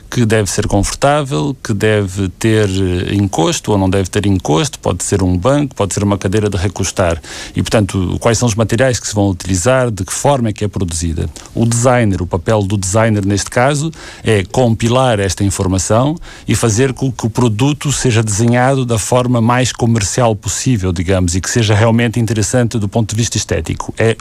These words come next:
unir forma a função. Eh, na permacultura,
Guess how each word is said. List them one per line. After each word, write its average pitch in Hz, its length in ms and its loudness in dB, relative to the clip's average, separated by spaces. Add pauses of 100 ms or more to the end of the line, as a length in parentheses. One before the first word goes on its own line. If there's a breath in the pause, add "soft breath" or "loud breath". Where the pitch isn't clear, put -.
(100)
unir 143 420 2 (240 loud breath)
forma 147 600 0 (140)
a 120 80 -2
função. 90 520 -2 (640 loud breath)
Eh, 127 140 4
na 139 160 4
permacultura, 160 840 0